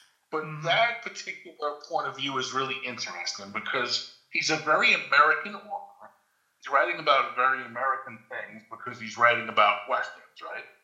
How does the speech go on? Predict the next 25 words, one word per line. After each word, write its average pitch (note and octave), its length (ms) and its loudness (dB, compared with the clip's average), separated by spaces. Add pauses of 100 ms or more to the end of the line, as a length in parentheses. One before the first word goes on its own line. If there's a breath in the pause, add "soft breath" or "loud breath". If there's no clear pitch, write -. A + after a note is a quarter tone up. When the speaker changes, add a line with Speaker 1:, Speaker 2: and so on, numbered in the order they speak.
Speaker 2:
Yeah. C3+ 220 -6 (280)
Speaker 1:
But D#3+ 120 -2
you E3 80 -8
get G#3 320 -4
the A#3 120 -6
idea F#3+ 540 -6
that C3+ 240 -2
he's C#3+ 180 -10
writing C#3 360 0
these - 240 -20
dime C#3 300 2
store, B2+ 400 0
trite, B2 560 4 (200)
you A#2+ 100 -10
know, F#2 420 -2
trope-laden A#2+ 1120 -8 (840)
novels B2 600 2
about A2 260 0
westerns G2 720 -2 (500 loud breath)
because E3 460 -6
it's D#3+ 400 -6
the D3+ 140 -10
naive D#3 460 -2
American D3 540 0
view, F#3+ 280 -6